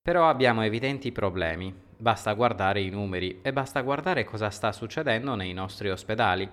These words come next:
anche se non in modo paragonabile a quello che succedeva a marzo. Prima di chiamarci fuori,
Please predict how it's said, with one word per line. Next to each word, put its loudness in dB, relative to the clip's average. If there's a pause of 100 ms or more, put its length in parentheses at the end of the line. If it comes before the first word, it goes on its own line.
(160)
anche -2
se -2
non 0
in -2
modo -2
paragonabile 0
a 0
quello -2
che -4
succedeva -4
a -2
marzo. -4 (920)
Prima 2
di 2
chiamarci 0
fuori, 2